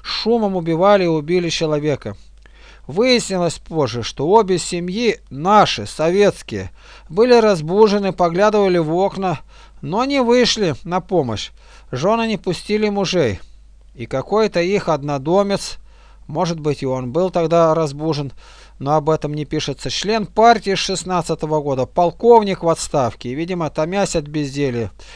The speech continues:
взял на себя ответственность, обязанность общественного обвинителя. Он ходит по редакциям и судам и требует привлечь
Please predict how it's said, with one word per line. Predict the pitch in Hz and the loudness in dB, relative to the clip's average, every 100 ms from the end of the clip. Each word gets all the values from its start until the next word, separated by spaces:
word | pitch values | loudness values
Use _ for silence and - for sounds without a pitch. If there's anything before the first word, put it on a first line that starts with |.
| - - | -20 -12
взял | 131 196 269 | -4 0 2
на | 254 | 2
себя | 220 220 233 | 0 2 2
ответственность, | - 180 220 214 - 151 147 | 2 0 0 0 -2 -6 -4
обязанность | 156 190 220 165 139 120 | 0 4 4 4 -4 -4
общественного | 143 - 190 196 180 170 165 | -6 -4 -4 -2 -6 -4 -4
обвинителя. | 147 160 165 147 117 95 90 - - - - - - - - | -2 -2 -2 -2 -4 -4 -10 -16 -20 -20 -20 -20 -20 -20 -6
Он | 170 220 | -2 0
ходит | - 240 226 | 4 4 4
по | 214 | 2
редакциям | 208 190 185 214 214 - 202 | 2 4 6 6 4 -2 -2
и | - 156 | -2 -10
судам | - 147 180 214 190 | -6 0 2 4 2
и | |
требует | 170 190 202 196 | -2 -2 0 -2
привлечь | - 165 165 214 185 - | -2 -4 2 2 2 -4